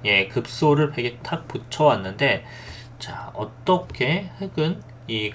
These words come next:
끊어지는 약점과, 예, 넘어가는, 예, 백이 넘자고 하는 거를 동시에 이제 막을 수 있을지, 이거를 생각을 해봐야죠.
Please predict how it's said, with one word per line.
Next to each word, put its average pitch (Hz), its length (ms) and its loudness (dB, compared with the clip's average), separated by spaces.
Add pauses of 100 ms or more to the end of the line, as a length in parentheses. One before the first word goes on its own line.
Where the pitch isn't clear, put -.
(120)
끊어지는 208 680 2
약점과, 143 760 -2 (300)
예, 90 260 -2
넘어가는, 139 760 2 (300)
예, 87 320 -6
백이 120 260 -6
넘자고 135 680 0
하는 151 200 -4
거를 120 280 -2
동시에 175 720 2
이제 131 280 2
막을 98 300 -2
수 - 140 -8
있을지, - 360 -10
이거를 135 420 2
생각을 151 380 -2
해봐야죠. 160 580 -4